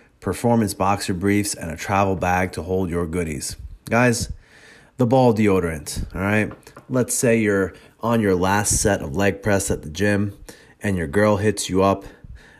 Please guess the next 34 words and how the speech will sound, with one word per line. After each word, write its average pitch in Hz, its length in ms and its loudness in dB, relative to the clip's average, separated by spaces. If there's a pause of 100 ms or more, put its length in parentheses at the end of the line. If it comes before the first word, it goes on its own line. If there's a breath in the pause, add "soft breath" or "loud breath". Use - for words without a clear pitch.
(160 loud breath)
says, 92 380 0
"What 98 240 0
are 101 40 2
you 92 100 0
doing?" 101 460 0 (160)
You 101 120 0
don't 101 160 4
have 87 100 -2
time 85 220 -4
to - 60 -16
take 82 180 -6
a - 20 -10
shower. 82 460 -4 (380 soft breath)
You 113 120 2
just 110 180 2
take 107 200 0
a 95 60 0
quick - 400 0
little, 95 400 2 (520 loud breath)
um, 85 360 0
whiff 101 220 2
of 92 80 -2
that 95 380 -2
ball 104 300 4
deodorant, 98 600 2
wipe 98 380 2
down 95 260 0
there, 95 180 0
and 90 220 -6
head 110 300 -4
over 95 240 0
to 85 80 -4
her 85 180 -4
house. - 580 -6